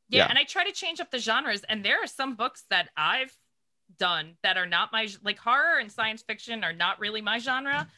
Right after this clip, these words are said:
Speaker 1: but
Speaker 2: Uh-huh.
Speaker 1: there are some books that I've read to my kids where I'm like,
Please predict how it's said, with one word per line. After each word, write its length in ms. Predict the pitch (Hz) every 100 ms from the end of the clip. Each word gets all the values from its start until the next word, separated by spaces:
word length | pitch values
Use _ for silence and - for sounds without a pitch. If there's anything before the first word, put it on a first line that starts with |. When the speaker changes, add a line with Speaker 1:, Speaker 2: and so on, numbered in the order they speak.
| _ -
Speaker 1:
but 100 | -
Speaker 2:
Uh-huh. 100 | -
Speaker 1:
there 120 | 330
are 40 |
some 280 | 440 320 269
books 240 | 220 262 -
that 160 | 185
I've 180 | 180 214
read 160 | 214 220
to 80 | 226
my 100 | 196
kids 280 | 233 247
where 120 | 190 180
I'm 100 | 185
like, 160 | 175